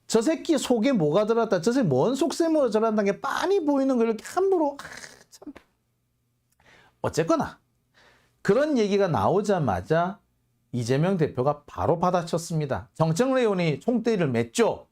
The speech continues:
뭐라고? "혁신을 하려면 대의원제를 없애야 한다." 자, 그리고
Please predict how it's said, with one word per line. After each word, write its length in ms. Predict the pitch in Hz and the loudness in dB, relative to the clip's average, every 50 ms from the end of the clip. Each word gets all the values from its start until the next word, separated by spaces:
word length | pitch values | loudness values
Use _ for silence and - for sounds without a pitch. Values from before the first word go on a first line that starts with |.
| _ _ - | _ _ -4
뭐라고? 680 | 107 120 131 139 147 139 139 170 214 247 254 254 - _ _ _ _ _ _ | 0 0 2 2 2 0 2 0 0 0 -2 -6 -12 _ _ _ _ _ _
"혁신을 540 | - - 285 285 - - 339 311 302 254 175 | -2 -2 -2 0 0 0 0 2 2 2 2
하려면 400 | 151 139 127 139 170 180 165 165 | 2 2 2 0 0 -2 -4 -6
대의원제를 720 | - 104 110 113 113 127 175 220 254 233 247 233 240 285 - | -8 -8 -4 -2 0 0 0 0 0 0 0 -2 -2 -2 -2
없애야 400 | - 220 208 - - 254 233 214 | -4 -4 -4 -2 -2 0 0 2
한다." 360 | 196 170 160 - 85 - - _ _ _ _ _ _ _ _ _ _ _ _ _ _ _ _ _ _ _ _ _ _ _ _ _ _ _ - | 0 0 0 -2 -2 -4 -8 _ _ _ _ _ _ _ _ _ _ _ _ _ _ _ _ _ _ _ _ _ _ _ _ _ _ _ -20
자, 300 | - - - - - - _ _ _ _ _ _ _ _ _ _ _ _ _ _ _ _ _ _ _ _ - - _ _ _ | -18 -18 -18 -18 -20 -20 _ _ _ _ _ _ _ _ _ _ _ _ _ _ _ _ _ _ _ _ -20 -20 _ _ _
그리고 600 | - 254 294 277 240 202 185 196 226 233 226 - | 0 0 2 2 2 2 2 2 0 -4 -8 -12